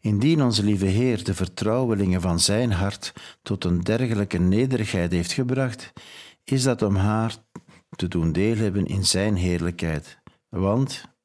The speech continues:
wie zich verheft, zal vernederd worden, lezen we bij Mattheüs in hoofdstuk drieëntwintig, vers twaalf. Zuster Margaretha Maria, die zich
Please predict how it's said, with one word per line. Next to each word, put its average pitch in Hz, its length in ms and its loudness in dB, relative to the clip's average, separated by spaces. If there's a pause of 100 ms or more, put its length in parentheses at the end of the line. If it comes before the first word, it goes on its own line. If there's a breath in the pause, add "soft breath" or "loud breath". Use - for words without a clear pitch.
(720)
wie 104 160 0
zich 95 240 0
verheft, 92 680 -4 (460)
zal 90 300 -4
vernederd 107 540 0
worden, 87 480 -4 (380)
lezen 92 320 -2
we 85 80 0
bij 85 180 -2
Mattheüs 80 680 -2
in 90 80 -6
hoofdstuk 80 420 -4
drieëntwintig, 76 720 -6
vers - 260 -4
twaalf. - 680 -6 (1800 loud breath)
Zuster 160 400 2
Margaretha 151 600 2
Maria, 139 520 2
die 120 140 0
zich 95 280 -2